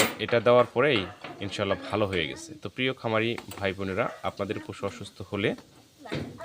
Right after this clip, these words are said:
সাথে সাথে একজন অভিজ্ঞ পশু চিকিৎসক অথবা আপনার উপজেলা পশু হাসপাতালে গিয়ে বিশেষজ্ঞ স্যারদের পরামর্শক্রমে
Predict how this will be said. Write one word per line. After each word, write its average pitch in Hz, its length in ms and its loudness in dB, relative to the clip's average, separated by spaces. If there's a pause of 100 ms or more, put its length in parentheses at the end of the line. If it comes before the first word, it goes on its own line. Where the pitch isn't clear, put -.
(100)
সাথে 120 300 -2
সাথে - 280 -6
একজন 101 220 0
অভিজ্ঞ 98 300 -4 (120)
পশু 104 180 -6 (100)
চিকিৎসক 101 440 -8
অথবা 104 320 -2 (720)
আপনার 98 300 2 (240)
উপজেলা 113 440 2
পশু 120 260 -4
হাসপাতালে 107 440 4
গিয়ে 92 200 -2
বিশেষজ্ঞ 101 520 -4
স্যারদের 98 440 0
পরামর্শক্রমে 107 720 -2